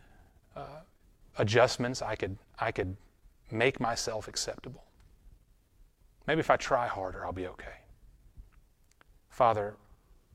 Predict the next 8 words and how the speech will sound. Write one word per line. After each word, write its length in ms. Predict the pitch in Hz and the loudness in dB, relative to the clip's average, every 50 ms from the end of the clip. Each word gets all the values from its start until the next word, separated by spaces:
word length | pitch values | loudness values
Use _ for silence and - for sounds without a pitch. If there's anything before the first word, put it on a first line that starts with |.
| - - - _ - | -20 -20 -20 _ -2
remove 560 | 127 120 117 117 117 127 131 135 131 117 110 | 2 2 4 4 4 4 4 4 4 2 2
that 240 | 110 101 90 - - | 0 -2 -2 -2 0
far 260 | - - 98 98 95 | 2 4 4 4 4
from 240 | - - 92 90 98 | 2 -4 -10 -10 -12
us. 440 | - - - - - - - - - - _ _ _ - - _ _ _ - _ _ _ _ - - _ _ _ - - _ _ - - _ _ _ - - | -14 -16 -12 -12 -12 -12 -12 -16 -18 -20 _ _ _ -20 -20 _ _ _ -20 _ _ _ _ -20 -20 _ _ _ -20 -20 _ _ -20 -20 _ _ _ -8 0
We 200 | - 117 - 120 | 2 2 2 2
are 100 | 101 95 | 0 -2
saved 720 | - - - - 127 127 131 135 135 135 135 131 131 - | -4 -4 -2 2 2 4 4 4 2 2 -2 -6 -10 -14